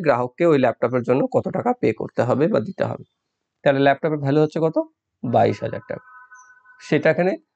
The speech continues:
বারো শতাংশ ছাড় দিচ্ছে, মানে যদি একশো টাকা দাম হয়ে থাকে তাহলে বারো শত-, সাড়ে বারো শতাংশ ছাড় দেওয়ার পর দাম কত থাকবে? এইটটি সেভেন পয়েন্ট ফাইভ টাকা। তো সেটা হচ্ছে এইটটি সেভেন পয়েন্ট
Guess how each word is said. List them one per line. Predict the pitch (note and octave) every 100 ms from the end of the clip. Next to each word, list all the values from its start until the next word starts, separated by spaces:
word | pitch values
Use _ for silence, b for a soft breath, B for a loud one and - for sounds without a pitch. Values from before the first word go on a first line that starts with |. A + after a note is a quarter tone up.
| _
বারো | C3+ A#2+ C3+
শতাংশ | C#3+ D3 E3+
ছাড় | E3 - B2 G2+
দিচ্ছে, | G2 -
মানে | G#2+ G#2+
যদি | A#2 C3
একশো | A2+ A2+ -
টাকা | C3+ B2+
দাম | B2+ G#3+ A#2+
হয়ে | B2+ C3
থাকে | A#2 E3
তাহলে | D#3 C3
বারো | A2+ A2
শত-, | A#2+ -
সাড়ে | - A2
বারো | B2
শতাংশ | B2 B2+ B2+ C#3+ -
ছাড় | - C3
দেওয়ার | C3+ C#3
পর | C#3 C#3
দাম | B2 B2
কত | B2 -
থাকবে? | C#3 D#3
এইটটি | D#3 A2 -
সেভেন | - A2+ G#2
পয়েন্ট | - G#3+ G#3+
ফাইভ | - -
টাকা। | - - _ _ _ _ _ -
তো |
সেটা | B2 C#3+ C3+
হচ্ছে | B2 A2 - - _ _ -
এইটটি | A#2 - C3+
সেভেন | - B2+ G#2
পয়েন্ট | G#2 B2+